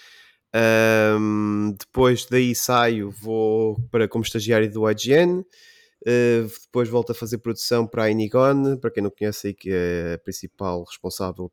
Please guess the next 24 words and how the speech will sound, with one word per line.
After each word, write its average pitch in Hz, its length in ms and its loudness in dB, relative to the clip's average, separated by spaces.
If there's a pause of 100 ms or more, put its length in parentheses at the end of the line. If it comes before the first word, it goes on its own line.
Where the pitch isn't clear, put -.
pela 85 420 -6
Liga 90 200 -8
Portuguesa 85 300 -12
de 85 60 -20
League 92 120 -6
of 95 180 -8
Legends, 120 400 0
e 107 60 -8
depois 104 220 -6
volto 101 280 -8
a 101 40 -2
in-, 98 280 -4
ingressar 98 640 -4
na 95 100 -2
equipa 92 240 -6
principal, 92 560 -10 (400)
então, 92 340 -4
de 92 80 -14
redação 95 560 -8
do 92 360 -8
I 92 100 -6
G 92 140 -6
N. 85 160 -4 (640)
Ahm, 113 1200 2